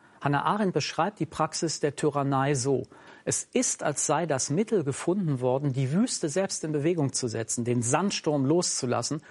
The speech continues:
dass es sich auf alle Teile der bewohnten Erde legt.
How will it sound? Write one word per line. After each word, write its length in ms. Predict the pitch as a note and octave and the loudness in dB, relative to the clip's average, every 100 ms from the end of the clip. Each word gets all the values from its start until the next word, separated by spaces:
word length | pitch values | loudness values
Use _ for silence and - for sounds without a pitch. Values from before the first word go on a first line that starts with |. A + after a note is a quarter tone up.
| - - | -20 -8
dass 120 | - C3+ | -4 -2
es 100 | C3+ | 0
sich 140 | C#3 | -2
auf 140 | B2+ - | -2 0
alle 260 | F3+ E3+ | 2 2
Teile 360 | - D3 C#3+ C3+ | 0 0 0 0
der 100 | B2+ | 0
bewohnten 480 | B2 A#2+ C3 C3 C#3 | -2 0 0 -2 -2
Erde 280 | C3 B2+ | -2 -2
legt. 360 | C3 B2 A#2+ - | 0 -2 -4 -12